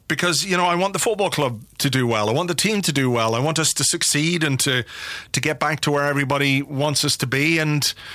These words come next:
that's where the frustration has come from. So my overriding feeling this morning is relief. What about you?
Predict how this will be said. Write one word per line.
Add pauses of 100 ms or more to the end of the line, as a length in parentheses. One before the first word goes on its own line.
(200)
that's
where
the
frustration
has
come
from.
So (100)
my
overriding
feeling (300)
this
morning
is
relief.
What
about
you?